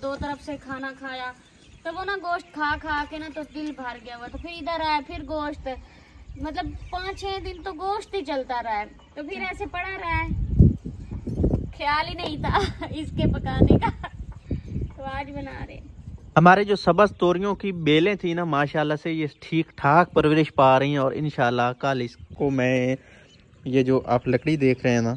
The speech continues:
Speaker 2: ये साथ लगा दूंगा और ये लकड़ी पे चढ़ के तो फिर चढ़ जाएंगी दीवार पे और फिर ये ठीक ठाक जो है ना अपना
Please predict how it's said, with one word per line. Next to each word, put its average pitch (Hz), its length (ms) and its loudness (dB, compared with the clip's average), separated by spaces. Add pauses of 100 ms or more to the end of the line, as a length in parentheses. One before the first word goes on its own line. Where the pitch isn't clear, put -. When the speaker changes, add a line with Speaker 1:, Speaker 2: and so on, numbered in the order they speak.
(140)
Speaker 2:
ये 131 80 2
साथ 123 280 2
लगा 123 300 6
दूंगा 156 300 0
और 117 180 2
ये 117 100 2
लकड़ी 113 260 0
पे 120 120 -2
चढ़ 123 220 4
के 127 100 0
तो 123 100 -4
फिर 117 380 0
चढ़ 120 260 4
जाएंगी 120 360 2 (220)
दीवार 117 340 6
पे 110 200 0 (360)
और 127 60 4
फिर 131 160 2
ये 127 160 2
ठीक 127 220 -2
ठाक 127 280 4
जो 123 60 2
है 117 60 4
ना 127 100 2 (160)
अपना 123 340 0